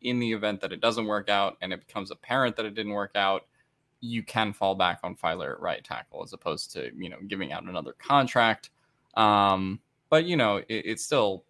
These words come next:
early. I, I don't wanna say early in the game, but there are quite a few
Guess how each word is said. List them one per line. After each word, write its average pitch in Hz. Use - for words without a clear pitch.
early. 113
I, 113
I 151
don't 135
wanna 107
say -
early 104
in 113
the 110
game, 110
but 98
there 107
are 107
quite 101
a 92
few 98